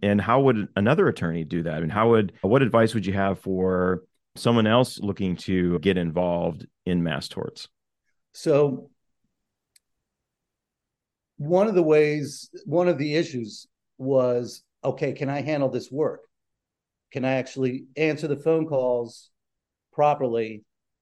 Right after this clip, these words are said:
Speaker 2: and then do the work? And I was, I knew that I, I could probably do it, but I had to ramp up my office personnel and train them how to answer phone calls and to screen the clients. So you do a marketing campaign,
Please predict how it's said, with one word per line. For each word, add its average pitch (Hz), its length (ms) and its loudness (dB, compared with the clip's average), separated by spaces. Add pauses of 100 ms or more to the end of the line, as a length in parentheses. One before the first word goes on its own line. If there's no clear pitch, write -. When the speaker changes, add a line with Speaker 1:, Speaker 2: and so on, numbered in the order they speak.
(120)
Speaker 2:
and 139 140 -4
then 135 120 0
do 131 180 -2
the 123 100 0
work? 110 300 -4 (140)
And 135 120 -4
I 135 60 0
was, 131 440 -2
I 147 120 -4
knew 202 200 0
that 165 160 4
I, 143 240 2
I 135 120 -6
could - 220 -12
probably 165 580 0
do 165 280 0
it, 185 200 -4
but 135 240 0
I 131 80 -6
had 131 260 -2
to 127 220 -6 (280)
ramp 147 320 -2
up 143 220 0
my 120 360 -2 (200)
office 131 460 -2
personnel 135 760 -4 (260)
and 123 140 -8
train 151 300 -4
them 127 120 -4
how 120 140 -2
to 123 80 0
answer 127 340 -2
phone 143 320 -6
calls 123 320 -2 (360)
and 131 140 -6
to 131 100 -6
screen 139 440 -2
the 127 80 0
clients. 127 800 -6
So - 160 -10
you 127 140 -4
do 139 160 -2
a - 20 -2
marketing 135 440 -2
campaign, 117 460 -6